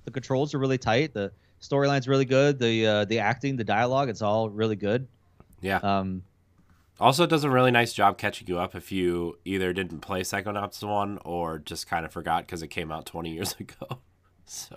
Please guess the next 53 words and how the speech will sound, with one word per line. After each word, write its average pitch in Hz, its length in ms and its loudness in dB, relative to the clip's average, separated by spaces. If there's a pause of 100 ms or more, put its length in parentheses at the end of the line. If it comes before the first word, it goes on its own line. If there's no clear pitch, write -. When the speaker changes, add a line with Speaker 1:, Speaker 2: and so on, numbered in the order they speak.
(120)
Speaker 1:
Yeah, 110 220 2
pretty 101 260 -6
much. 107 420 -8
Yeah. 113 100 -4 (640)
No, 156 160 4
yeah, 127 260 2
it 110 120 -2
was, 113 160 -8
uh, 107 200 0
the 113 140 -4
whole 127 260 0
intro 113 300 -4
scene, 104 440 -4
like, 95 180 -2
before, 101 420 0
before 107 280 0
you 104 80 2
even 98 140 -4
start 110 220 2
the 104 60 -6
game, 95 380 0
kinda 92 180 -4
gives 87 220 -4
you 90 100 -2
a 87 40 -2
good, 90 260 -2
uh, 87 180 2 (360)
good 107 140 2
recap 104 280 2
of 92 80 -2
what 90 240 0
happened. 92 360 -2 (200)
Speaker 2:
Yeah. 82 240 -8 (640)
Or 131 260 4
if 104 120 -4
you're 95 120 0
a 87 40 -6
purist, 87 560 -2 (140)
uh, 82 500 -4
Psychonauts 95 560 -4
one 92 200 -4
is 95 160 -6
on 104 160 -2
Game 107 180 -2
Pass 104 260 -2
also, 101 380 -8 (180)
so 80 200 -10
you 73 120 -10
can 92 140 -10
play 101 160 -4
them 127 80 2
Speaker 1:
Yes. 120 60 0
Speaker 2:
both. - 360 4